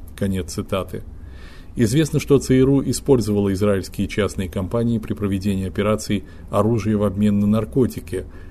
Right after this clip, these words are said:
с целью вооружения эскадронов смерти в Аргентине и Чили. В тысяча девятьсот девяносто первом году генерал Пилет, в то время член израильского Кнессета, сделал шокирующее признание о том, что Израиль был наемником Ц Р У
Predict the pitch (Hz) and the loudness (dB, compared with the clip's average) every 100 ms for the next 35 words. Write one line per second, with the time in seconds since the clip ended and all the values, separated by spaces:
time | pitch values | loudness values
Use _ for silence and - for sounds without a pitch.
0 | - - 120 101 98 98 95 95 95 92 | -12 -4 0 2 2 2 2 0 0 -2
1 | - 95 95 92 82 - 110 110 98 92 | -2 -2 -2 -2 -4 -2 -2 -2 -4 -2
2 | 92 87 - 98 98 95 - 101 92 90 | -2 -2 -2 -2 -2 -4 -2 -2 -2 -8
3 | - - - - - - - - 131 - | -12 -16 -16 -16 -16 -16 -8 0 2 2
4 | 131 127 127 120 123 120 - 110 123 120 | 2 2 2 4 4 2 2 2 4 4
5 | 113 117 117 113 113 110 110 110 113 127 | 4 2 4 4 4 2 2 2 4 2
6 | - - 101 101 95 90 104 98 95 98 | 0 -4 -2 0 -2 -4 -2 0 0 -2
7 | 95 90 - 95 - 117 113 - - 95 | -2 -4 -4 -6 -2 -2 0 -4 -6 -6
8 | - - - - 107 87 127 143 - 127 | -8 -16 -16 -8 -4 4 6 6 4 2
9 | 135 135 120 127 - 110 123 123 117 123 | 4 2 4 2 2 2 2 4 2 2
10 | 123 - 117 104 110 117 113 120 113 107 | 0 2 0 4 4 2 2 2 4 4
11 | 117 113 113 110 - 120 123 120 | 4 2 2 0 2 4 6 4